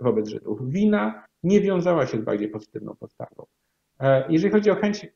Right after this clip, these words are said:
wejścia w kontakt z Żydami, ci, którzy żałowali, że coś takiego się działo, e, w tym, e, w tym mieście, e, bardziej chcieli poznać jakichś Żydów, natomiast odczucia winy, e, nie powodowały, e, e,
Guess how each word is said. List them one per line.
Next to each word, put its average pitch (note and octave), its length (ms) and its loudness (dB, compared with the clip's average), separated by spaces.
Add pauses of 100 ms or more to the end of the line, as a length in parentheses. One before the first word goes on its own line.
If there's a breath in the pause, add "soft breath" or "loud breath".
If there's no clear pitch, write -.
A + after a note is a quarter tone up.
(160)
wejścia F3+ 360 -2
w F3 100 -8
kontakt C3+ 480 -2
z - 20 -8
Żydami, A#2+ 420 -8
ci, G#3+ 200 -4
którzy E3 300 0
żałowali, E3+ 640 -2 (120)
że D#3 120 0
coś D#3 160 -10
takiego D#3 460 -2
się - 140 -10
działo, D3+ 260 2 (200)
e, C3+ 260 -6
w - 100 -20
tym, C#3+ 340 -2
e, C3+ 480 -6
w - 40 -18
tym C#3+ 140 -4
mieście, D3 420 -2 (760 loud breath)
e, B2 200 -4 (240)
bardziej E3+ 500 0 (400)
chcieli E3 200 -2
poznać E3 260 0 (240)
jakichś C#3+ 260 -4
Żydów, B2+ 300 -2 (280)
natomiast D#3 420 0 (300)
odczucia D3 460 -2 (240)
winy, C#3 240 0 (140)
e, B2+ 180 0 (300)
nie D3 140 2
powodowały, C#3+ 640 0
e, G#2+ 140 0 (360)
e, A#2+ 420 -4